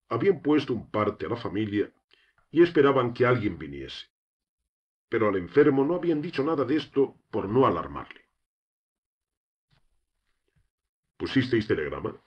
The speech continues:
No, hombre, ¿a qué venía eso si tú no tienes gravedad? Los amigos habían recibido el día anterior una carta de don Pedro Miquis, en la cual decía que él o su señora irían a Madrid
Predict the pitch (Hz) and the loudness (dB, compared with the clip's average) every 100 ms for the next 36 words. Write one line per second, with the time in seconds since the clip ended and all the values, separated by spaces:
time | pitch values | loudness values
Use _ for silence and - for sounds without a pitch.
0 | _ _ _ - 110 104 82 - - _ | _ _ _ 0 2 4 0 -8 -12 _
1 | - - 156 104 69 67 - 160 98 - | -6 0 2 2 0 -6 -2 -4 -4 -2
2 | 113 95 98 92 82 71 69 - - _ | -2 0 -2 -2 -4 -4 -6 -8 -10 _
3 | _ _ _ _ _ _ _ _ - - | _ _ _ _ _ _ _ _ -20 -20
4 | - 120 165 202 165 139 - 123 165 139 | -4 0 2 2 4 4 2 2 4 4
5 | 117 113 143 123 98 101 123 117 90 117 | 0 2 4 4 4 2 2 0 0 0
6 | 110 92 - 101 - 101 78 71 - 104 | 0 -2 -2 0 0 -2 -4 -6 -2 -2
7 | 76 85 - 69 - - _ 113 123 127 | -2 -8 -12 -14 -14 -16 _ -2 0 2
8 | 175 135 - 139 123 120 104 - - 101 | 2 2 4 2 4 4 2 -2 -2 0
9 | 120 117 92 107 123 101 90 117 | 2 2 2 0 -2 -2 -4 -4